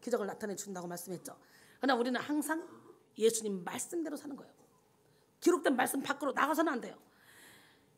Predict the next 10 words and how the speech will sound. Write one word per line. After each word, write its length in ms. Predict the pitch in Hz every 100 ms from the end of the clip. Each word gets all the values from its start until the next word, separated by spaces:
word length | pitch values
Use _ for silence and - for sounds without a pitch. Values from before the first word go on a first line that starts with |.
| _ -
예수님은 720 | 240 349 370 403 392 269 285
표적을 440 | - 415 403 392 -
구하는 240 | 311 262
바리새인과 360 | 247 269 277 240
서기관들에게 500 | 294 262 196 180 175
뭐라 260 | 180 247
그랬어요? 360 | 269 262 320 339 - - _ _ _ -
"악하고 420 | 240 - 226 233
음란한 280 | 226 208 180
세대, 320 | - -